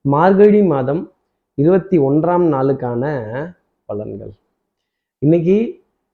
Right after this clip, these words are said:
சந்திரன் மிருகஷீரிட நட்சத்திரத்துல சஞ்சாரம் செய்கிறார். அப்போ அனுஷ நட்சத்திரத்துல இருப்பவர்களுக்கும் விசாக நட்சத்திரத்துல இருப்பவர்களுக்கும்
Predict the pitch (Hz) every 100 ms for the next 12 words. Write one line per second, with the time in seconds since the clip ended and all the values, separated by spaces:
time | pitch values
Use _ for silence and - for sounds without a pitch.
0 | _ - 135 147 165 175 220 320 _ _
1 | _ 135 156 208 220 220 190 170 156 147
2 | 131 147 151 156 147 170 180 202 - -
3 | - 135 147 147 147 143 123 117 143 202
4 | 175 156 160 156 151 _ _ _ - 151
5 | 220 208 220 156 160 143 131 123 117 113
6 | 147 131 110 101 104 131 214 _ _ _
7 | - 147 156 196 196 196 196 156 - 156
8 | 139 123 120 117 139 139 120 113 107 -
9 | 151 120 175